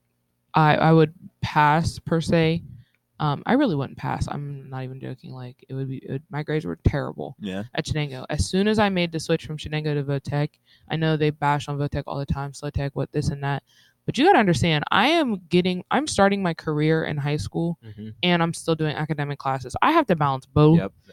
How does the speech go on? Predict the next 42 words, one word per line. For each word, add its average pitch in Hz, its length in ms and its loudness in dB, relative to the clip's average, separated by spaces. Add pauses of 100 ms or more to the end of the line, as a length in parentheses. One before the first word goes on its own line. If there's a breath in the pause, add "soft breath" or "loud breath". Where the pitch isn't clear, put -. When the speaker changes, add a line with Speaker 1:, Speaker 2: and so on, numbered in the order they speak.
(220 loud breath)
Speaker 3:
Yep. 180 120 -10
Speaker 1:
And 175 340 4 (240)
literally 240 320 8
just 214 220 2
the 226 100 6
environment 185 640 4
changed. 185 320 2
That's 190 160 2
why 220 100 2
I 208 60 0
think 196 160 -4
I 180 60 -4
wanted 175 160 -4
to 165 80 -12
go 165 80 -6
back 147 160 -10
to 147 80 -18
school 277 300 2
so 175 200 2
bad, 139 380 0
is 139 80 -12
because 160 300 -4
the 160 100 0
environment 156 420 -2
changed. 151 260 -6
I 151 80 0
liked 151 380 -2
where 156 180 -2
I 135 120 -4
was 131 180 -10
at. 123 260 -6
Speaker 2:
Yeah. 104 260 -2 (220)
Speaker 1:
I'm 151 160 -6
comfortable 185 540 -4
where 151 220 -2
I, 139 100 -6
well, 165 140 4
I 156 120 6
was 175 200 2
not 180 180 0
comfortable, 156 360 -8
but 151 200 -6